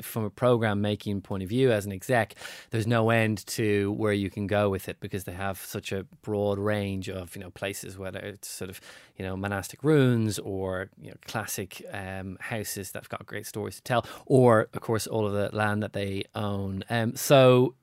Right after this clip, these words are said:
from a storytelling point of view, um, it was a really obvious choice and, or a really obvious thing to wanna work with.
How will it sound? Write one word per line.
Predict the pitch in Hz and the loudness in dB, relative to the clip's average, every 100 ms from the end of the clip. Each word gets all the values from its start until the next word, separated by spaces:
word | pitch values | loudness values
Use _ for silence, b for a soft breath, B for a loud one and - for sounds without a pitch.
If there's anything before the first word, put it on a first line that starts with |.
| - | -8
from | - 131 | 2 4
a | |
storytelling | - - 160 165 165 - 120 104 | 4 4 6 8 6 4 0 0
point | 110 101 | -2 -2
of | 92 | -2
view, | 95 92 B B B B - | -4 -4 B B B B -2
um, | 104 101 98 | 2 4 2
it | - 104 | 0 -4
was | 101 | -2
a | 98 | -2
really | 101 98 | 0 0
obvious | 95 95 98 95 92 - - - | 0 -2 -2 -4 -4 -4 -6 -8
choice | - - 104 95 - | -6 -2 0 0 -2
and, | 104 98 | -4 -2
or | 101 98 | -2 0
a | |
really | 98 98 | -2 -2
obvious | 98 95 - | -2 -4 -4
thing | 104 98 | -6 -6
to | - 98 - | -6 -8 -6
wanna | 107 98 | -8 -8
work | 98 104 107 - | -6 -4 -6 -8
with. | - | -12